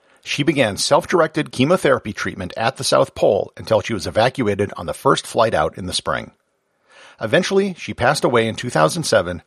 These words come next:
from the cancer detected at the South Pole. She wasn't actually the first person in Antarctica to perform surgery on herself.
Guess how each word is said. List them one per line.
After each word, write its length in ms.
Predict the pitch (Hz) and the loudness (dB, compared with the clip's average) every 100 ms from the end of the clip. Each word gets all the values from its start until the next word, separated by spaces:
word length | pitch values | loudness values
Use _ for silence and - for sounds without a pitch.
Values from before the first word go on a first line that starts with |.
| _ | _
from 200 | - 131 | -2 -2
the 60 | 143 | 2
cancer 360 | 131 113 123 | 2 2 0
detected 480 | 117 - 85 90 - | -4 -6 -6 -8 -10
at 120 | 101 | -10
the 80 | 95 | -8
South 280 | - 78 - | 0 0 0
Pole. 380 | - 80 - _ _ _ _ _ _ - - - | -4 -4 -4 _ _ _ _ _ _ -20 -20 -12
She 140 | - | -4
wasn't 300 | 185 170 339 | 0 0 0
actually 360 | 294 190 - 175 | 2 0 2 0
the 80 | 127 | 0
first 440 | - - 247 - | -4 0 0 0
person 420 | - 120 101 120 | 0 0 0 -2
in 100 | 113 | 0
Antarctica 540 | 107 101 92 127 90 78 | 0 2 2 2 0 0
to 100 | - | -2
perform 400 | 120 127 104 90 | -2 0 0 0
surgery 420 | 95 160 123 101 78 | 2 2 2 -2 -4
on 120 | 69 | -4
herself. 500 | 69 - - - | -4 -6 -6 -10